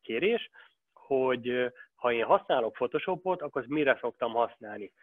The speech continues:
Rögtön elmondom nektek azt is, hogy én Photoshopban nagyon-nagyon-nagyon-nagyon-nagyon béna vagyok, ö, viszont, ö, bizonyos területekre használom, mert, mert, ö, baromi jó, és, ö,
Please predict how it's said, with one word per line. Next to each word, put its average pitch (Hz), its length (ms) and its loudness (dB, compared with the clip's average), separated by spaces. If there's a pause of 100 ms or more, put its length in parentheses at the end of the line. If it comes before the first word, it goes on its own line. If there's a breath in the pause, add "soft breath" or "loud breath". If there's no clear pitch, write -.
(640 soft breath)
Rögtön 160 460 4
elmondom 131 460 6
nektek 120 300 0
azt 147 220 6
is, - 140 -4
hogy 123 140 -2
én 131 280 2
Photoshopban 120 640 2
nagyon-nagyon-nagyon-nagyon-nagyon 107 2000 2
béna 110 440 -4
vagyok, 196 480 2 (840 soft breath)
ö, 113 640 2 (380)
viszont, 139 640 0
ö, 127 220 -6
bizonyos 127 340 -2
területekre 113 560 0
használom, 117 640 0
mert, 110 460 -2
mert, 110 360 -4
ö, 107 440 -6 (180)
baromi 107 360 2
jó, 165 260 2 (440 loud breath)
és, 120 440 -2
ö, 117 420 4